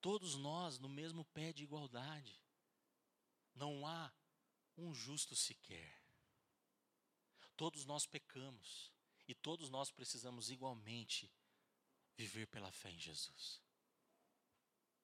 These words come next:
E isso é libertador. Isso nos torna mais próximos uns dos outros,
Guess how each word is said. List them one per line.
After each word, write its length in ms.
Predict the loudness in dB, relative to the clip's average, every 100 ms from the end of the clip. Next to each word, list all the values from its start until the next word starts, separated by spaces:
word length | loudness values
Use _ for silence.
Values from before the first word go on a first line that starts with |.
| _ _ _ _ -20 -16
E 160 | -8 -2
isso 200 | 0 2
é 40 |
libertador. 720 | 0 -2 -6 -6 -8 -6 -6 -8 -16 _ _ _ _ _ -20 -2
Isso 280 | 8 8 8
nos 160 | 2
torna 420 | 2 0 -2 -2 -4
mais 300 | -2 0 0
próximos 580 | 0 0 2 0 -2
uns 140 | -6 -6
dos 220 | -4 -2
outros, 540 | -2 -6 -6 -4 -4